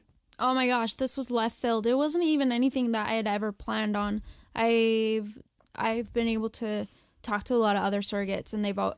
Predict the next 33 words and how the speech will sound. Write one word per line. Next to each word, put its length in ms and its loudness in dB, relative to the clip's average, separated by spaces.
uh, 300 -8
one 500 2
reoccurring 540 2
theme 220 0
is, 200 0
"Oh, 140 4
I've 160 2
always 260 2
wanted 300 0
to 60 -6
do 60 -2
that. 240 -6
I've 100 -10
always 240 2
wanted 200 -2
to 80 -4
do 40 -2
that." 160 -8
It's 160 2
not 180 2
something 480 2
that 200 0
I 60 0
had 140 0
ever 160 -2
planned 340 -4
on 220 -2
or 320 -4
foresaw 340 -4
myself 760 -6
doing. 340 -2
But 680 2
one 880 2